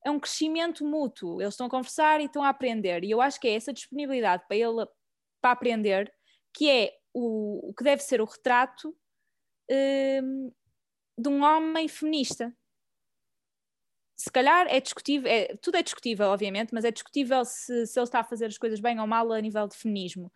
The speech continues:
seja, se devia dar mais plataforma às mulheres, que se, se, se ele ser tão ativo é, é, é, é bom ou é mau, eh, para a causa, mas eu acho que ao menos ele está a fazer alguma coisa.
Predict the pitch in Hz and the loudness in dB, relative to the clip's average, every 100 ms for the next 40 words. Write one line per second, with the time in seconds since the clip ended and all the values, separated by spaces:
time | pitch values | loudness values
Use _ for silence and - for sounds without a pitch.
0 | - - 196 185 - 226 247 240 240 240 | -20 -14 -12 -12 -6 0 2 2 2 -2
1 | 226 220 240 226 214 214 214 233 226 214 | -6 -2 -2 -2 -4 -4 -4 -2 -4 -6
2 | - - - - 220 196 - 220 208 202 | -16 -16 -12 -6 -6 -6 -8 -2 -2 -2
3 | _ _ - 233 226 247 254 233 220 262 | _ _ -2 -2 0 0 2 0 0 -4
4 | 226 214 214 214 - 214 208 202 208 190 | -4 -2 0 0 0 -2 -2 -2 -2 -2
5 | 180 190 202 190 240 240 220 208 208 220 | -2 -4 -6 0 0 2 2 2 2 4
6 | 220 214 - - - - 208 202 196 220 | 2 0 -6 -20 -16 -2 2 2 2 2
7 | 208 226 214 220 214 247 247 262 294 285 | 2 4 4 2 -2 -4 -4 0 0 0
8 | - 254 277 277 262 269 254 247 247 220 | 0 -2 0 -2 -2 -2 -2 -2 -2 -2
9 | 214 208 196 180 180 | -4 -6 -6 -6 -8